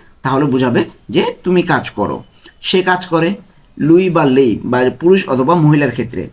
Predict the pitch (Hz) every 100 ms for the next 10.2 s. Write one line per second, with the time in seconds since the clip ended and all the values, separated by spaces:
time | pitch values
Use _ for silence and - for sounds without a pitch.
0 | - - - - 135 160 170 147 139 95
1 | - - - 139 160 - 151 131 120 131
2 | 175 196 196 170 175 170 165 170 165 156
3 | - 104 113 110 107 110 110 98 185 277
4 | - 202 196 170 143 - 98 67 - _
5 | - - - - 120 123 147 165 180 175
6 | 175 - 170 170 233 - - - _ -
7 | 139 170 190 202 196 - - 139 165 165
8 | 165 143 117 104 85 - - - - 185
9 | 311 - _ - 147 156 156 139 - -
10 | 98